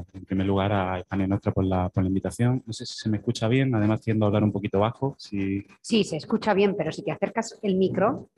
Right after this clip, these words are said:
Speaker 1: Perfecto. Si
Speaker 2: mejor.
Speaker 1: veis que empiezo a hablar demasiado bajito, me, me avisáis, me hacéis, "Uh".
Speaker 2: Vale.
Speaker 1: <laughs> Y ya, y al margen. Muchísimas gracias por la, por la invitación. Yo, en primer lugar, no, no me gusta empezar con, así, con puntualizaciones, pero es verdad que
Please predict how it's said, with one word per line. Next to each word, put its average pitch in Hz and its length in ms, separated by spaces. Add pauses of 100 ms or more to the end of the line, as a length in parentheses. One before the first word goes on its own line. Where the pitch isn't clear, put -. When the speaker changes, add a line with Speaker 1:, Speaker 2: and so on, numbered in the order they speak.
Speaker 1:
Perfecto. 98 560 (160)
Si - 100
Speaker 2:
mejor. 107 60
Speaker 1:
veis 104 140
que - 80
empiezo 101 240
a 107 40
hablar 101 160
demasiado 101 340
bajito, 110 360
me, 98 320
me 98 80
avisáis, 90 420
me 85 60
hacéis, 90 240
"Uh". 147 100 (380)
Speaker 2:
Vale. 143 220 (100)
Speaker 1:
<laughs> - 100
Y 101 120
ya, 92 180 (640)
y 95 60
al 92 80
margen. 92 300
Muchísimas 107 420
gracias 113 260
por 107 160
la, 101 260
por 98 100
la 98 60
invitación. 101 340
Yo, 110 60
en 107 60
primer 123 220
lugar, 120 300
no, 110 320
no 104 200
me 113 140
gusta 123 220
empezar 107 280
con, 101 140
así, 98 180
con 98 240 (400)
puntualizaciones, 101 840
pero 95 200
es 98 80
verdad 117 300
que 92 260